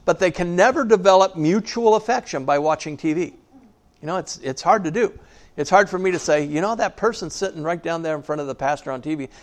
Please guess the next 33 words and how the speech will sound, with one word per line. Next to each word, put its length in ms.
man, 160
I 60
have 160
some 160
affection 440
for 100
that 180
guy 120
right 200
there." 240
I 120
don't, 280
because 240
I 80
don't 220
know 260
him. 180
But 180
when 180
we 120
get 260
around 600
each 280
other, 400
it 100
gives 200
us 140
a 80
chance 460
to 140
establish 680
mutual 560
affection. 500